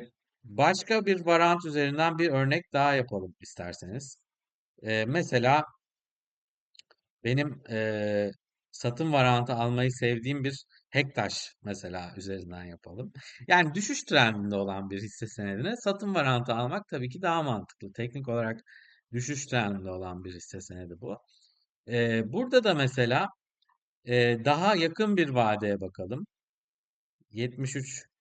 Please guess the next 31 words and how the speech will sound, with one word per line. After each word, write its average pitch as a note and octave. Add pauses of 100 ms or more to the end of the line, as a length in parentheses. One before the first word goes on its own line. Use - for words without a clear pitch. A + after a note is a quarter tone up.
(920)
bu C#3+ (200)
Aralık C3
sonu F#2
vadesi. E2+ (720)
Burada A3
da G3+
mesela F3+
Ekim A3 (280)
sonu E3
vadesine C3
bakalım. G2+ (840)
Bakın E3+
vadeye F3
az F#3
kalmış G#2
burada. F#2 (340)
Burada C#3
önemli D#3+
olan D#3+
bir D#3
şey F3
var. A2
Niye D3+
farklı A2+
vadeye G2+
bakıyoruz? F3 (440)
E, A2+
risk B2
değişiyor. B2+ (140)
Neden? E3
Çünkü D#3